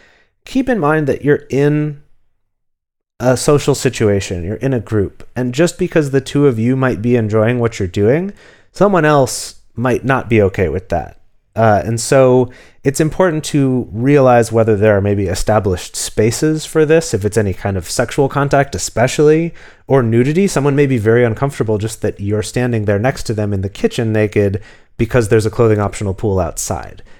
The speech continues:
right? Of, like, being respectful of those things and just being aware that just because something's okay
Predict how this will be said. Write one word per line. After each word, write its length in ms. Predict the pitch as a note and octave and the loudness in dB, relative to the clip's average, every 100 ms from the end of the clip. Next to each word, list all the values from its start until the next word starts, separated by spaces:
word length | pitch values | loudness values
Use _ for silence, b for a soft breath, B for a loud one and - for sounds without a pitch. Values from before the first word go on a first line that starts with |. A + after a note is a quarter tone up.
| b | b
right? 360 | B2 C3 C3+ - | 0 2 2 0
Of, 140 | B2 | -2
like, 240 | B2+ A#2 A2+ | 0 0 0
being 260 | D3 C#3+ | 0 2
respectful 600 | B2+ - A#2 A#2 - C3 | 0 0 -2 -2 0 2
of 120 | B2+ B2+ | 2 2
those 200 | C#3 C#3 | 0 0
things 240 | D#3 D3+ | -2 0
and 100 | C3+ | 0
just 160 | C#3+ - | -2 0
being 220 | D#3+ C3+ | 0 0
aware 680 | G#2 G#2 A2 G2+ F2 D#2+ b b b b _ | 0 2 4 4 0 -4 b b b b _
that 160 | A#2 | 0
just 220 | G2 C3+ - | 2 0 0
because 340 | A#2+ B2+ A2 | -2 0 0
something's 440 | - A2+ A2+ G2+ | -2 -4 -4 -2
okay 720 | G#2 F#2+ - A#2+ A2 G#2 G2+ | -2 -2 0 2 4 2 0